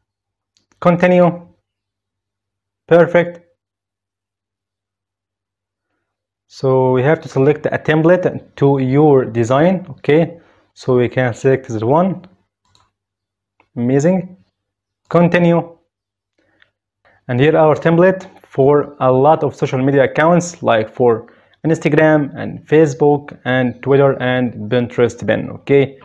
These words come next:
so we can change its color. Okay, from here, some palettes, as you see. Okay, perfect.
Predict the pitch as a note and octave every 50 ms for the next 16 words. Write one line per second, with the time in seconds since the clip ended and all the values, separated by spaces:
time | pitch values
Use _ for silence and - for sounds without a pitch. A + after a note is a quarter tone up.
0 | _ _ _ _ - - _ _ _ _ _ _ _ _ - - C#3 C3 B2+ B2
1 | B2 A#2 A#2+ - C#3 C#3 C3+ B2+ - - C#3+ C#3 B2+ A#2 A2+ - - _ _ -
2 | D3 C#3+ - D3 C#3 - D#3+ F3+ F#3+ F3+ D3+ C3 - - D3 D3 E3 D3+ - -
3 | - B2+ A#2+ A#2+ D3+ F#3 G#3 G3 - - _ _ _ _ _ _ _ _ _ _
4 | _ _ _ _ _ - - B2 A#2 A#2 A#2 C#3+ E3 F3+ F3 F3 - - - _
5 | _ _ _ _ _ _ - B2 B2 A#2+ A2+ - D#3 E3+ G3+ F#3+ - _ _ _
6 | _ _ _ _ _ _ _ _ _ _ _ _ _ _ - G2 - D3 D#3 D#3+
7 | D#3+ - - - _ _ _ _ _ _ _ _ _ _ _ _ _ _ _ _
8 | _ _ _ _ _ _ _ _ _ _ _ _ _ _ _ _ _ _ _ -
9 | B2+ C3+ C3 - F#3+ F#3 - - -